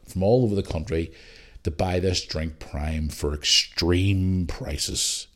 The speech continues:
And apparently they're paying mega bucks for this drink. Now, everybody knows at the minute in the U K, everybody's fighting over this friggin' drink Prime, which is doing my head in.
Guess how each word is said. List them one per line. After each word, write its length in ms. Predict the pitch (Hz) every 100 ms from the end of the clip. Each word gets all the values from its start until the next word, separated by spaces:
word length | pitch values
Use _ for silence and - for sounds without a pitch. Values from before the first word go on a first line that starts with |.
| _ _ - - - - - - - - _ -
And 680 | 90 90 90 87 85 82 80
apparently 320 | 80 92 87
they're 140 | 85 80
paying 320 | 90 85 87
mega 240 | 104 120
bucks 240 | 107 107 -
for 160 | 95
this 200 | 85 -
drink. 400 | - 90 95 - - -
Now, 120 | 104 104
everybody 340 | 135 139 131
knows 320 | 110 101 101
at 60 | 101
the 80 | 101
minute 240 | 95 95
in 60 | 92
the 60 |
U 160 | 90 92
K, 300 | - 82 82
everybody's 560 | 90 101 98 98 95
fighting 340 | - 85 90 87
over 160 | 85
this 200 | 87 85
friggin' 520 | - - - 101 117 101
drink 360 | - 87 -
Prime, 340 | - 85 82 87
which 180 | 85
is 80 | 92
doing 640 | - - 127 127 127 127 - - - 104
my 520 | 101 98 101 101 98 - - - -
head 240 | 92 78
in. 240 | 80 69